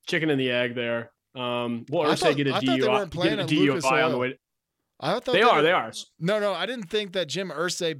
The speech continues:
Speaker 2: built Lucas Oil until after Peyton Manning was there.
Speaker 1: That's a good question. We'll have to look at that.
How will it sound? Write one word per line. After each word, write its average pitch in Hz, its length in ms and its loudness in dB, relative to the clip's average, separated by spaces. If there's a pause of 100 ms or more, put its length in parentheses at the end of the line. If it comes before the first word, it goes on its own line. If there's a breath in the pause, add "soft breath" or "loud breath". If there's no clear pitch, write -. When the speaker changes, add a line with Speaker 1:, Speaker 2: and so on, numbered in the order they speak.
(120)
Speaker 2:
built 170 280 -4
Lucas 156 440 -4
Oil 156 460 -2
until 143 360 -4
after 156 300 -4
Peyton 143 360 -8
Manning 147 300 -4
was 123 120 -8
there. 170 260 -6 (1040)
Speaker 1:
That's - 100 -18
a 220 40 -10
good 170 120 -6
question. 139 440 -6 (420)
We'll 147 80 -8
have 170 80 -8
to 143 60 -4
look 139 160 -2
at 139 80 -6
that. 104 240 -14